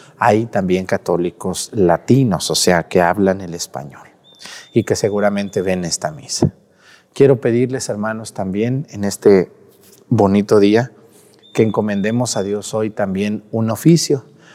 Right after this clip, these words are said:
Hoy vamos a, a pedir por todas las personas que se dedican a la medicina natural. Esas personas que, que se dedican a, a recetar, eh, tés,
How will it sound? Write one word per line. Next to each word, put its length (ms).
Hoy 380
vamos 480
a, 440
a 640
pedir 320
por 160
todas 260
las 160
personas 480
que 120
se 160
dedican 440
a 80
la 120
medicina 600
natural. 640
Esas 300
personas 500
que, 640
que 100
se 160
dedican 460
a, 380
a 400
recetar, 800
eh, 560
tés, 560